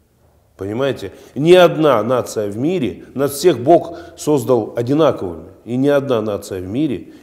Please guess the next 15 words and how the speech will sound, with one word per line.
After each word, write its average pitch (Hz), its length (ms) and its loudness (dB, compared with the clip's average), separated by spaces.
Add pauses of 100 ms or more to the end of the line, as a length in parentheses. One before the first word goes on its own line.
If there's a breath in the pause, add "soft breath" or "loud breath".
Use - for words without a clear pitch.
не 120 240 -4
имеет 117 400 -4
права 127 320 6
говорить, 101 360 -4
что - 180 -8
она 107 140 -6
лучше 110 320 -6
другой. 101 420 -10 (300 soft breath)
Просто 120 240 -8
не 160 140 0
имеет 101 360 -4
права. 92 340 -4 (540 soft breath)
Мы 135 480 2
можем 131 320 0
гордиться, 113 1000 0